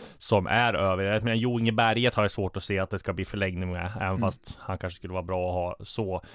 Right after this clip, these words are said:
Speaker 1: Eh, Roman Gall kommer ju lämna.
Speaker 2: Mm.
Speaker 1: Eh, Sören Reiks är frågan om han fortsätter och vill vara backup ett år till.
Speaker 2: Mm.
Speaker 1: Det kanske han, kanske han gör då. Men jag menar, eh,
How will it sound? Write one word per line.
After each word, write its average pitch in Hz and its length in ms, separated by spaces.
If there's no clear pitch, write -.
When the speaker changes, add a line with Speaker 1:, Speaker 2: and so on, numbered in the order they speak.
Speaker 1:
Eh, 98 120
Roman 107 360
Gall 117 240
kommer 110 240
ju 107 60
lämna. 90 600
Speaker 2:
Mm. 104 140
Speaker 1:
Eh, - 60
Sören 110 460
Reiks 120 320
är 107 80
frågan 98 320
om 95 80
han 101 180
fortsätter 104 640
och 95 80
vill 92 80
vara 92 100
backup 92 420
ett - 220
år 95 60
till. 90 340
Speaker 2:
Mm. 107 240
Speaker 1:
Det 101 120
kanske 92 260
han, 87 320
kanske 98 260
han 95 120
gör 107 220
då. 82 140
Men 107 140
jag 101 100
menar, 98 500
eh, 95 180